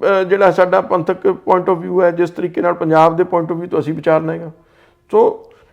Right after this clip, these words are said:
ਠੀਕ ਹੈ, ਸਾਡਾ ਉਹਨਾਂ ਨਾਲ ਤਾਲਮੇਲ ਜ਼ਰੂਰ ਹੈ। ਅਸੀਂ, ਅ, ਸਾਡਾ ਕਿਉਂਕਿ ਅਸੀਂ ਇਕੱਠੇ ਹਾਂ, ਅ, ਤਾਲਮੇਲ ਰੱਖਣਾ ਵੀ ਬਣਦਾ ਹੈ। ਪਰ ਜੋ ਵੀ ਫੈਸਲਾ ਹੋਊਗਾ ਉਹ ਸਾਡੀ ਆਪਦੇ ਇੰਟਰਨਲ ਸਾਡੀ ਜਿਹੜੀਆਂ ਨੇ ਚ-, ਚਰਚਾਵਾਂ ਤੇ ਸਾਡੇ ਜੋ ਹਾਲਾਤ ਅਕਾਲੀ ਦਲ ਦੇ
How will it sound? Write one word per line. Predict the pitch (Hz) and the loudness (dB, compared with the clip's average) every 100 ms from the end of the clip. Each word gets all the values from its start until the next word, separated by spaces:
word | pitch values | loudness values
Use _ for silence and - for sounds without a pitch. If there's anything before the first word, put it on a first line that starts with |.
| _ | _
ਠੀਕ | 165 226 | -4 4
ਹੈ, | 254 | 6
ਸਾਡਾ | 202 185 | 6 2
ਉਹਨਾਂ | 208 220 | 2 2
ਨਾਲ | 214 196 | 2 2
ਤਾਲਮੇਲ | 180 165 170 190 | 4 4 4 0
ਜ਼ਰੂਰ | 175 170 202 208 | -2 -2 0 2
ਹੈ। | 175 | 2
ਅਸੀਂ, | 180 185 | 0 -8
ਅ, | - - - - - - | -10 -12 -10 -10 -18 -4
ਸਾਡਾ | 156 175 170 | -2 0 0
ਕਿਉਂਕਿ | 170 156 | -2 -4
ਅਸੀਂ | 160 160 | -6 -6
ਇਕੱਠੇ | - _ 147 - 190 | -12 _ -8 -4 -2
ਹਾਂ, | 185 | -2
ਅ, | 175 - - - - 147 | -6 -12 -20 -8 -4 -4
ਤਾਲਮੇਲ | - 160 160 165 | 0 2 2 0
ਰੱਖਣਾ | 160 160 190 | -2 -2 -2
ਵੀ | 202 | 0
ਬਣਦਾ | 165 147 156 | 0 0 -4
ਹੈ। | - _ _ _ _ - | -8 _ _ _ _ 2
ਪਰ | 202 | 2
ਜੋ | 240 196 | 4 4
ਵੀ | 220 | 4
ਫੈਸਲਾ | 254 180 170 196 | 4 2 2 2
ਹੋਊਗਾ | 170 170 190 | 0 0 0
ਉਹ | 254 | 0
ਸਾਡੀ | 254 180 190 240 - _ _ _ _ - | 0 0 -2 -4 -10 _ _ _ _ 0
ਆਪਦੇ | 170 156 190 240 247 - | 2 2 0 0 -2 -4
ਇੰਟਰਨਲ | 185 170 196 190 226 247 240 - _ _ _ _ _ | -4 0 0 2 2 0 0 -10 _ _ _ _ _
ਸਾਡੀ | 165 175 196 | -2 0 0
ਜਿਹੜੀਆਂ | 196 196 196 185 | 0 0 0 -2
ਨੇ | 180 170 | -4 -6
ਚ-, | - | -10
ਚਰਚਾਵਾਂ | - 170 165 175 170 175 | -6 -4 0 0 2 0
ਤੇ | 175 175 | -2 -4
ਸਾਡੇ | 165 - 165 | -2 -4 -2
ਜੋ | 165 175 - _ _ - | -2 -4 -6 _ _ -12
ਹਾਲਾਤ | 110 135 147 170 170 | -4 2 6 4 4
ਅਕਾਲੀ | 190 180 - 156 165 | -2 -2 0 0 0
ਦਲ | 175 | -4
ਦੇ | 175 190 | -4 -6